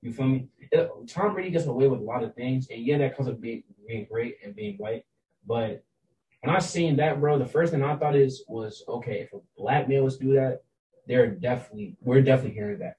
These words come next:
for weeks and weeks and weeks and weeks and weeks." And that just kind of definitely, uh, opened my eyes to the point where, uh, or to the fact that Tom Brady can definitely get away with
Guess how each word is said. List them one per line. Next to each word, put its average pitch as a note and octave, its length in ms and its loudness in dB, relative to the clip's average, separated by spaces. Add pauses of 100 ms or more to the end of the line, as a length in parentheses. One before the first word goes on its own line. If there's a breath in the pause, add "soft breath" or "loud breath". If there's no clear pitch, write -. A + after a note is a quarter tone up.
for G2+ 220 -10
weeks A2 260 -14
and F2+ 140 -16
weeks F#2+ 240 -16
and - 120 -20
weeks - 240 -18
and - 120 -16
weeks - 180 -16
and - 100 -20
weeks." - 160 -16 (400)
And A#2+ 140 2
that D3 120 8
just B2+ 200 -4
kind C3+ 180 2
of B2 200 0
definitely, B2 420 -2
uh, F#2+ 60 -10
opened G#2 340 -8
my G#2 80 -8
eyes G#2 360 -10
to G#2 80 -20
the - 120 -20
point G#2 220 -12
where, G#2 360 -8
uh, - 100 -14 (260)
or D3 100 -2
to - 120 -4
the G#2+ 60 0
fact A2 220 -2
that G#2 240 -4 (380)
Tom B2 280 4
Brady A2+ 280 -2
can G2 180 -6
definitely G#2+ 420 -6
get G2+ 80 -4
away G2+ 360 0
with G2+ 140 -4